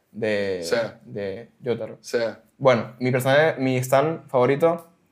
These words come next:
Speaker 1: Heaven's Door.
Speaker 2: Y lo
Speaker 1: Todo Rohan.
Speaker 2: y viene, sí.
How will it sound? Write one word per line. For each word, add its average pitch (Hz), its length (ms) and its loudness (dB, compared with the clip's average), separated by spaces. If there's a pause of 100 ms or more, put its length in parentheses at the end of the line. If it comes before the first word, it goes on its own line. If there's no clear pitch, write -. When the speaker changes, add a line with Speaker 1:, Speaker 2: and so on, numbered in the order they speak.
(440)
Speaker 1:
Heaven's 175 520 8
Door. 170 580 10 (540)
Speaker 2:
Y 120 180 -2
lo 107 60 -6
Speaker 1:
Todo 170 200 10
Rohan. 139 420 6
Speaker 2:
y 120 80 -4
viene, 123 640 0
sí. 135 140 0